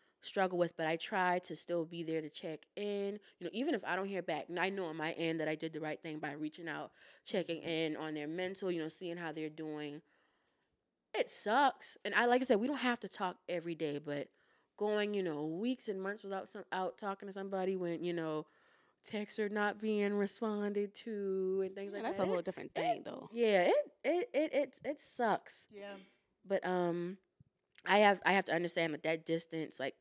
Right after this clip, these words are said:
Speaker 1: they are probably going through their own struggle of some sort, or just don't feel like simply being bothered, and that is okay. The world does not start and stop with me. So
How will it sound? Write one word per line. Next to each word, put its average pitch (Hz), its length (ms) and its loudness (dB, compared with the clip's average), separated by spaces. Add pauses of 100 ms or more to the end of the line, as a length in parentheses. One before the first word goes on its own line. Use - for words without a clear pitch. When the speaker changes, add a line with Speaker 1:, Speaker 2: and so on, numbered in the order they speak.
(120)
Speaker 1:
they 170 140 0
are 160 60 2
probably 156 440 -6
going 156 400 -8
through 151 320 -8 (540)
their 160 320 2
own 147 460 -2
struggle 180 560 -2
of 151 180 -4
some 156 320 -8
sort, 147 400 -4 (240)
or 339 80 2 (100)
just 508 160 -4
don't 392 220 2
feel 403 180 0
like 359 160 0
simply 359 360 0
being 294 280 0
bothered, 269 400 0
and 202 220 -4
that 214 280 0 (220)
is 202 280 0 (120)
okay. 180 360 -6
The 180 100 -4
world 180 260 -2
does 165 140 -4
not 165 180 0
start 165 260 0
and - 80 -14
stop 156 280 -4
with 131 100 -18
me. - 200 -14 (1000)
So 156 600 -6